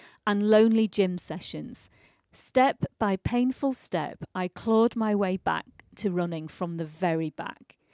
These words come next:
Along the way, I learnt a lot about identity, frailty, discipline, trying new things and starting again. Above all, though, I learnt about keeping up and keeping at it.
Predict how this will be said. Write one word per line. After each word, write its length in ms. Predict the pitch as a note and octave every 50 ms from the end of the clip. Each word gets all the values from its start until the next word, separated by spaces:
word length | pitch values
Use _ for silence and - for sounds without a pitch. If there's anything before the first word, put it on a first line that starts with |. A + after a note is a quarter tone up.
| _ - - - - _ _ _
Along 380 | - A3 A3 A#3 B3+ C4+ C#4+ C#4
the 80 | C#4 C4+
way, 340 | B3+ A#3 A3+ A3+ B3 B3 -
I 120 | G#3+ G#3+ G#3
learnt 380 | G#3+ G#3+ G#3 G#3+ A3+ - -
a 40 | A3
lot 240 | G#3 G3 - - - _ -
about 340 | G3 - F#3 F3+ F3+ - -
identity, 800 | F#3 F#3 - G#3+ G#3+ A3+ A#3 - C4+ - - - B3 B3 A#3+ A#3 -
frailty, 800 | - - - A#3+ A3 G#3 G#3 A3 - - - A3 G3+ G3+ G#3 G#3 - _ _ -
discipline, 720 | - A#3 - - A3+ - - - G3 F3 F3 F3+ F#3 - _ - - - - _ _
trying 420 | - - B3+ A#3+ B3 C4+ C#4 C4+ B3+
new 220 | B3 B3 B3 A#3+
things 500 | - - A#3+ G3+ F3+ E3+ E3+ F3 - - - -
and 140 | G3 F#3+ -
starting 580 | - - - G3+ F3+ F#3 F#3 - - F#3+ F3
again. 480 | F3 F3 - F#3 D#3+ D#3 D#3 D3+ - F3 _ _ _ _ _ - - _ _ _ -
Above 340 | A3 G#3 - C4 C4 A#3+
all, 240 | C#4+ C4+ C4+ C4 C4
though, 420 | A#3+ B3 F3+ E3+ D#3+ D#3+ D#3+ D#3+ E3 _ _ _ _ -
I 100 | G#3 G3+
learnt 400 | G#3 A3 A3 A3+ A#3+ B3 - -
about 400 | B3 - G3 F#3 F3 E3+ - -
keeping 400 | - A#3 A3+ G#3+ - B3 A3+ A3
up 260 | G3 E3+ D#3 - - - -
and 200 | F#3+ F#3 F3+ E3+
keeping 400 | - G#3 F#3 F3 - G3 F3 E3+
at 260 | E3+ F3 E3+ - -
it. 160 | D#3 D3+ -